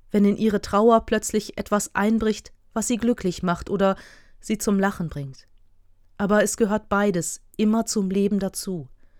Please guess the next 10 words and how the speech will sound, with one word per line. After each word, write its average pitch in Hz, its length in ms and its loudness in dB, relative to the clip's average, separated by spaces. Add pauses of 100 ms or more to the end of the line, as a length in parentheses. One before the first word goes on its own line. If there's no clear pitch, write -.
(500)
Mal 208 380 4
hat 208 100 -2
das - 220 -4
eine 208 280 2
die 226 120 -2
Oberhand 214 640 0 (260)
und - 200 -2
mal 185 240 2
das - 180 -6
andere. 156 500 -6